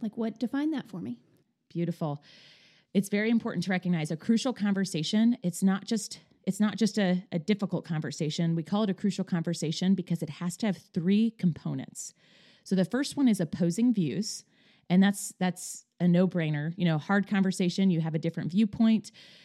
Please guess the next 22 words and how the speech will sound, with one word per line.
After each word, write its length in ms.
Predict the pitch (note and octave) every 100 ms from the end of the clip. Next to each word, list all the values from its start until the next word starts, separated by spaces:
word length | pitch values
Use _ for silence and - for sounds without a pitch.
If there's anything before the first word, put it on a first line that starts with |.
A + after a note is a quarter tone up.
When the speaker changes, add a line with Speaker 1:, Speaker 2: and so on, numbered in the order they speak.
| - _ _ _ _ _
Speaker 2:
However, 480 | - G3+ A3 G#3+ G3
there's 160 | F3+ -
two 180 | - A#3+
other 180 | G3+ -
elements 360 | F#3 F#3 E3+
that 120 | E3
have 300 | - F3+ E3+
to 100 | - -
also 260 | F3 -
be, 280 | E3+ E3 D#3 D#3 _ _ _ _ -
uh, 200 | D#3 C#3 - _ _ _
there 480 | D#3+ F3 F3+ C#3 G#3+
in 100 | -
order 180 | F3 F3
for 120 | E3+
it 80 | -
to 80 | -
be 80 | F3
a 40 |
crucial 280 | D#3+ E3+ E3
conversation. 760 | E3+ D3+ D3+ D#3+ D3+ D3 C3+ D3
One 380 | F3 A#3+ G#3